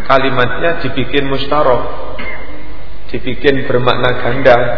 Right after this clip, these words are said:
Ya sekalian biar luas bahwa tidak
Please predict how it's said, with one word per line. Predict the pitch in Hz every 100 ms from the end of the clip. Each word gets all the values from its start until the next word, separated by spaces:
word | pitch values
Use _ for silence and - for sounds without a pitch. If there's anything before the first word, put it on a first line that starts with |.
| - - - - - - - - -
Ya | 104 120
sekalian | - 120 117 127 156 156 123
biar | 117 117
luas | 156 170 135 - - - - - - - - - -
bahwa | - 110 135 170 208 - - - - - - - -
tidak | 151 -